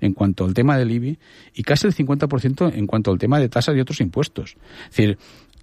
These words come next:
volviendo a extrapolar los datos con la población de Benidorm, un ciudadano de Benidorm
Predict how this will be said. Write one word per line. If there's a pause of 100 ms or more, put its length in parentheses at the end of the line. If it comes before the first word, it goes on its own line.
(140)
volviendo
a
extrapolar
los
datos (220)
con
la
población
de
Benidorm, (960)
un
ciudadano
de
Benidorm